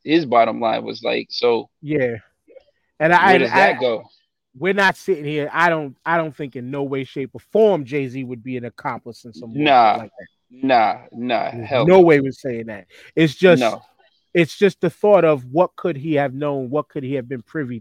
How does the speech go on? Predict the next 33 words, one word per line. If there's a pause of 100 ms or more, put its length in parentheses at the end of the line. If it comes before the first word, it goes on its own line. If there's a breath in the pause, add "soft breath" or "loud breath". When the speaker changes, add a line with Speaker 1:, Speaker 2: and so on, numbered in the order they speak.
(120)
Speaker 2:
to, (560)
possibly. (720)
'Cause
I
do
believe
I
heard
stories
though
that
they
kind
of (380)
rode
on
their
own
accord (240)
in
that (140)
tour, (540)
and
Speaker 1:
Yeah,
Speaker 2:
that
Speaker 1:
they
Speaker 2:
was
Speaker 1:
did.
Speaker 2:
kind
of
a
part
of